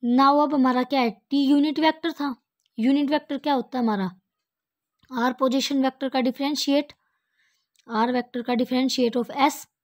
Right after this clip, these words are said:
पी क्यू, पी क्यू क्या है हमारे पास, ये है पी क्यू। पी क्यू निकालेंगे, कैसे आएगा, ओ क्यू माइनस ओ पी। ओ क्यू क्या है, R plus del S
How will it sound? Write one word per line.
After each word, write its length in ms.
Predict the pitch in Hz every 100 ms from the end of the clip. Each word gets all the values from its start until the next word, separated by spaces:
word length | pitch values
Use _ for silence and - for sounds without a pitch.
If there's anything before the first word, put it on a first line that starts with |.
| _ _ _ _ _ _ _ _ _ _
पी 140 | 277 285
क्यू, 280 | 285 294 294 - _ _ _ _ _ _ _ _ _
पी 120 | 269 262
क्यू 240 | 277 254
क्या 140 | 240 240
है 60 |
हमारे 240 | 208 190 180
पास, 340 | 180 175 - _ _ _ _ _ _ _ _
ये 280 | 233 214 285
है 60 | 277
पी 200 | 277 294
क्यू। 240 | 294 285 254 _ _ _ _ _ _
पी 120 | 269
क्यू 160 | 247 285
निकालेंगे, 520 | 269 269 277 277 240
कैसे 360 | 254 269 - 269
आएगा, 320 | 240 214 190 170 _ _ _ _ _ _ _ _ _ _
ओ 160 | 269 247
क्यू 260 | 254 285 277
माइनस 420 | 269 254 262 -
ओ 160 | 294
पी। 180 | 285 320 277 _ _ _ _ _
ओ 140 | 277 269
क्यू 240 | 262 262 233
क्या 140 | 240
है, 100 | 208
R 280 | - 220 247
plus 300 | 247 262 247
del 300 | 233 247 277
S 100 | 294